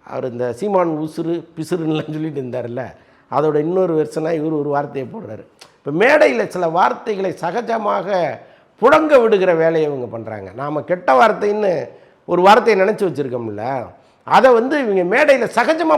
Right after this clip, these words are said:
புழங்குறாங்க. அப்ப என்ன ஆகும்னா, இந்த அடுத்த தலைமுறை இருக்குல்ல, இது வந்து வீட்ல போய் அதை பேசும்.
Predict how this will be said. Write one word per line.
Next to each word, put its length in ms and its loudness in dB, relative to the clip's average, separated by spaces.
புழங்குறாங்க. 480 0
அப்ப 200 -2
என்ன 300 0
ஆகும்னா, 500 0
இந்த 160 6
அடுத்த 360 6
தலைமுறை 480 2
இருக்குல்ல, 560 -6
இது 200 -6
வந்து 220 -6
வீட்ல 360 -4
போய் 180 -4
அதை 140 -6
பேசும். 380 -12